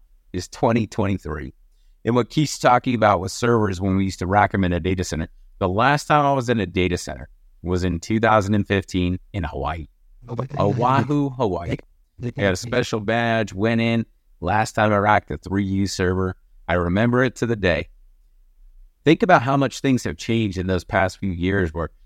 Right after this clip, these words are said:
as technology advances, we just wanna focus in on whatever is the most current or, you know, whatever we're selling that supports that tech stack. Right?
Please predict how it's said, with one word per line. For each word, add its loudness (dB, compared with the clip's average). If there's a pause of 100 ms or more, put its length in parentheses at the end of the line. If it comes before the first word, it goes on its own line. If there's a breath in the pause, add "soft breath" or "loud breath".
(140)
as -2
technology 0
advances, -2
we -4
just -8
wanna 0
focus -2
in 2
on 0
whatever 0
is 0
the -8
most -4 (140)
current -4
or, -8 (320)
you -2
know, 2
whatever 2
we're 0
selling 0 (280)
that 0
supports -4
that -6
tech -2
stack. -16 (1160)
Right? -4